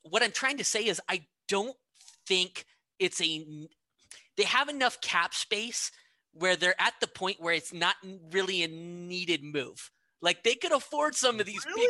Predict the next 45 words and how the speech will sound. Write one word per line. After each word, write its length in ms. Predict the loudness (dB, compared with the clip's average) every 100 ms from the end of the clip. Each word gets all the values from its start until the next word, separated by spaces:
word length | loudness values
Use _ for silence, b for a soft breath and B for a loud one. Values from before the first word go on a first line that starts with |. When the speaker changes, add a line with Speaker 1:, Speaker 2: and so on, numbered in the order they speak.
| 2 -2
Speaker 1:
big, 80 | -6 _ _ _ 4
oh 220 | 6 6
yeah. 360 | 6 6 4 2 _ _ _
Oh 260 | 4 6 6
yeah. 340 | 4 4 4 2 B 4
Speaker 2:
Let's 260 | 4 4
Speaker 1:
The 100 | 2
Speaker 2:
talk 220 | 2 2 0
defensive 580 | -4 4 4 4 -2
line 380 | 2 2 2 2
before 380 | 0 0 2 2
you 180 | 2 -2
say 300 | 0 0 2
that. 340 | -2 -4 -10 4
Speaker 1:
No, 200 | 4 4
Speaker 2:
Let's 100 | 2
Speaker 1:
no, 80 | 2
Speaker 2:
talk 160 | 6 4
Speaker 1:
let 100 | 4
me, 80 | 2
Speaker 2:
defensive 480 | 0 -2 0 -2 0
line. 260 | 0 2
Speaker 1:
let 80 | 2
me 120 | 2
tell 200 | 2 2
you 280 | 2 -6 -8 -8
why. 400 | -2 0 -2 -8 -20 B _
We, 280 | -6 -6 -4
so 380 | 0 0 -2 -16 0
we're 220 | 0 0
working, 240 | -4 -8 -4
working 440 | -2 -2 -4 -4
with, 200 | -4 0
like, 140 | -2
fifty-five 460 | 0 -2 0 0 0
to 80 | -2
sixty 280 | -6 -6 -8
million 360 | -8 -8 -8
in, 80 | -10 -14 _
in 220 | -8 -8 -6 -2
net 180 | -2
cap 280 | -4 -6 -6
space 380 | -10 -8 -10 -10
right 160 | -12 -14
now. 220 | -18 -18